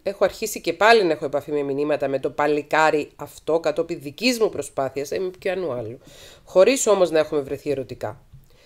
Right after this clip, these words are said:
Μου εξήγησε πως δεν θέλει να ξαναγυρίσει σε κάτι παλιό, αφού δεν υπάρχει και μέλλον μεταξύ μας, και πως βρισκόταν σε μια πολύ δύσκολη οικονομική φάση και ήταν πολύ χάλια ψυχολογικά.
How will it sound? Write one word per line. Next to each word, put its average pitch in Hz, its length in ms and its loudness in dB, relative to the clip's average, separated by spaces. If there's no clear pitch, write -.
Μου - 140 2
εξήγησε 247 540 2
πως 196 180 -2
δεν 320 200 2
θέλει 190 240 4
να 160 120 2
ξαναγυρίσει 147 640 -2
σε - 140 -10
κάτι 143 260 -2
παλιό, 135 360 -2
αφού 151 160 -6
δεν 170 160 4
υπάρχει 143 460 -2
και 139 160 -8
μέλλον 135 340 -2
μεταξύ 123 440 -10
μας, 160 280 -6
και 165 120 -4
πως 226 180 0
βρισκόταν 247 400 -2
σε 214 160 -6
μια 202 160 0
πολύ 202 220 -4
δύσκολη 269 400 -2
οικονομική 135 480 -6
φάση 123 360 -6
και 185 80 -10
ήταν 214 180 -4
πολύ 170 200 -4
χάλια 202 280 -2
ψυχολογικά. 165 760 -8